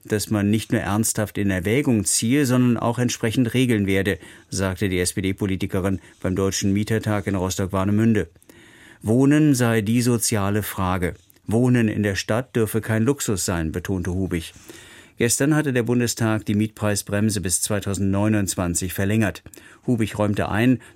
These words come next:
dass dieses Instrument kein Allheilmittel sei.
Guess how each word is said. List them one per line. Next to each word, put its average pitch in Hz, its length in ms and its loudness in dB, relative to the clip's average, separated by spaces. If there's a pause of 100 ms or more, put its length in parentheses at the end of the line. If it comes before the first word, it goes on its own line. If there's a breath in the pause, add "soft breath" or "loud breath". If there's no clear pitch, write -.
dass 98 220 0
dieses 95 340 -2
Instrument 101 640 -2 (220 soft breath)
kein 113 580 2
Allheilmittel 110 920 0
sei. 82 320 -4